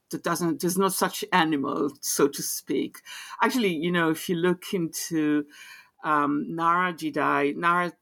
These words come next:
period, um, images, um, I was surprised to find out that in the, um, uh, Shotoku's history, there is an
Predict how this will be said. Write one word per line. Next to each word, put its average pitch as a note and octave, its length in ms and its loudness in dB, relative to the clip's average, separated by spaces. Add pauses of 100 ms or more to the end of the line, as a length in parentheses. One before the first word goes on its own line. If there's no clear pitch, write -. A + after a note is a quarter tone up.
(160)
period, D#3 600 2
um, D3+ 880 0
images, D#3 800 -2 (840)
um, E3 520 0
I F3+ 80 4
was F3 220 0
surprised F#3 1000 -2
to F3 120 -4
find F3 380 2
out F3 500 0
that E3+ 240 0
in F3 260 0
the, D#3+ 320 2
um, D3 260 -6 (320)
uh, D3+ 380 0 (360)
Shotoku's D#3 1500 0
history, D3+ 760 0 (680)
there F3 200 0
is E3 360 2
an D#3+ 180 2